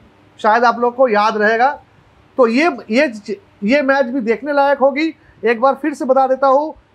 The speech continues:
ये मैच है उनतीस अप्रैल को। तो अभी से शायद जो जो दादा के भक्त हैं, जो जो केकेआर के भक्त हैं, उस मैच को टारगेट किया होंगे,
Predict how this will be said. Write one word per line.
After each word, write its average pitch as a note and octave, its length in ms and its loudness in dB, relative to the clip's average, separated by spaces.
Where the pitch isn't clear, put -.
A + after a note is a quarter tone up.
ये B3+ 140 2
मैच A#3 500 0
है C#4+ 320 0
उनतीस A3+ 680 -6
अप्रैल A#3+ 400 -2
को। G#3 180 2
तो A3+ 60 0
अभी A3 280 0
से D4 160 -2
शायद C4+ 480 2
जो A#3+ 260 2
जो D#4 240 -2
दादा G#3+ 340 2
के C4 160 -2
भक्त A#3 300 -2
हैं, C4 160 0
जो A3+ 120 -4
जो A#3+ 100 -2
केकेआर A#3 420 -2
के A#3+ 100 -4
भक्त A#3+ 260 -2
हैं, C4+ 460 -2
उस D4 200 -6
मैच A#3+ 540 0
को D#4 160 -2
टारगेट C4+ 480 0
किया C#4 140 0
होंगे, C#4 320 0